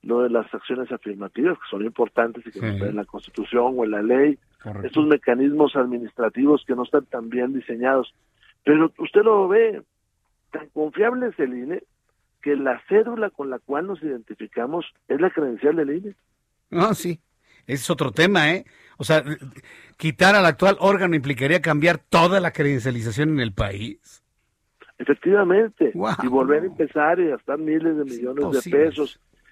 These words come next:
Speaker 1: Y nosotros confiamos en el ine tanto que le dejamos nuestros datos. Este, ahí los tienen ellos.
Speaker 2: Sí.
Speaker 1: Y hay una relativa seguridad. Y si usted va a un banco, le piden el ine, así se dice, "Présteme el ine".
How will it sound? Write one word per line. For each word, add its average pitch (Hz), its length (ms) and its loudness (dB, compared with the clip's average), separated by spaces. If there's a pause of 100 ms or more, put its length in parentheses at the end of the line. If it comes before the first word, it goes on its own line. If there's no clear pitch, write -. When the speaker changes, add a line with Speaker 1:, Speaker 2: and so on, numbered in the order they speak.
(180)
Speaker 1:
Y - 120 -6
nosotros 247 600 4 (720)
confiamos 175 640 -2
en 185 100 -2
el 156 120 -2
ine 175 220 -4 (100)
tanto 143 480 -4 (140)
que 147 100 -8
le 135 100 0
dejamos 165 400 -4
nuestros 127 460 -8
datos. 185 500 2 (1500)
Este, - 360 -4
ahí 113 260 2
los 180 200 2
tienen 160 300 -2
ellos. 175 400 0 (340)
Speaker 2:
Sí. 117 80 -8 (160)
Speaker 1:
Y 131 40 4
hay 139 140 6
una 175 220 2
relativa 139 560 -2
seguridad. 139 600 0
Y - 100 -12
si - 120 -16
usted - 160 0
va 196 80 6
a 415 40 4
un 427 120 4
banco, 196 340 0
le 156 160 0
piden 208 400 -4
el 160 180 -4
ine, 202 240 -2
así 123 220 -12
se 131 100 -8
dice, 131 320 -10 (300)
"Présteme 185 420 2
el 160 120 2
ine". 196 320 0